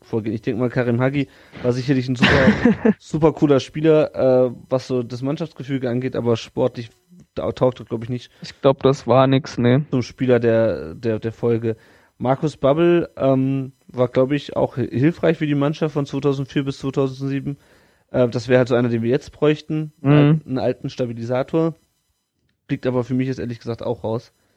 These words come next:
Speaker 2: Ja, für
Speaker 1: Ähm,
Speaker 2: mich fliegt, glaub ich, auch Baumgartl raus. Einfach noch zu frisch.
Speaker 1: Genau, das heißt, wir müssen uns das noch entscheiden zwischen Serdar Taschki, Marcelo Bordon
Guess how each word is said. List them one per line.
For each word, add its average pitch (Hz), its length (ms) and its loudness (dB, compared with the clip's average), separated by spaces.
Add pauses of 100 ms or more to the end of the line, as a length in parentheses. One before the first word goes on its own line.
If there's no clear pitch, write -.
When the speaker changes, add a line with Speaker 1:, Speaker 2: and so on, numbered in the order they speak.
(140)
Speaker 2:
Ja, 143 280 4 (260)
für 127 140 2
Speaker 1:
Ähm, 135 60 6
Speaker 2:
mich 139 140 2
fliegt, 143 280 0
glaub 143 180 4
ich, 147 100 4
auch 120 140 4
Baumgartl 156 640 4
raus. 156 640 4
Einfach 139 300 2
noch 131 180 4
zu - 140 -14
frisch. - 480 2 (220)
Speaker 1:
Genau, 113 340 4
das 113 200 -4
heißt, 127 180 2
wir 131 80 -2
müssen 127 200 0
uns 120 80 -8
das 123 100 -2
noch 123 120 0
entscheiden 123 360 0
zwischen 120 340 -6 (400)
Serdar 127 380 2
Taschki, 139 600 -2
Marcelo 123 600 0
Bordon 123 500 0